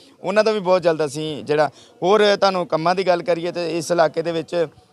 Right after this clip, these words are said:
ਅ, ਮੇਨ ਸੜਕ ਦੀ ਬੜੀ, ਇਲਾਕੇ ਵਾਲੇ ਹੈਗੇ ਨੇ, ਮੇਨ ਸੜਕ ਦੀ ਬੜੀ ਪ੍ਰੋਬਲਮ ਸੀ, ਮੇਨ ਸੜਕ ਬਣਵਾ ਕੇ ਦਿੱਤੀ ਹੈ totally, ਅ, ਫਤਾਹਪੁਰ ਤੋਂ ਪ੍ਰੀਤ ਐਵਨਿਊ ਲੈ ਕੇ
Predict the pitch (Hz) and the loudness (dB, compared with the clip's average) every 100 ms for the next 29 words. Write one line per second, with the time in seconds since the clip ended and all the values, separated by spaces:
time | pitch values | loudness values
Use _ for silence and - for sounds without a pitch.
0 | _ 151 160 160 165 165 151 160 185 170 | _ 2 2 2 -2 0 0 0 -2 -2
1 | 165 170 151 143 151 165 160 156 143 156 | 0 0 2 0 2 0 0 0 -2 -2
2 | 160 151 156 156 151 156 175 160 160 156 | -4 -4 -6 -4 -4 -4 -6 -4 -4 -2
3 | 147 139 139 139 151 139 151 147 143 170 | 2 2 0 -6 -8 -6 -6 -2 -4 -2
4 | 165 165 156 147 147 147 151 156 147 135 | -4 -2 -2 -2 -6 -6 -4 -2 -2 -4
5 | 156 147 - - - 131 143 139 139 - | -4 -6 -10 -20 -6 2 4 4 0 -4
6 | 135 151 165 156 156 160 156 160 156 156 | -4 4 4 4 -2 -6 -4 -4 -2 -2
7 | 156 147 156 143 135 160 | -4 -6 0 0 0 -4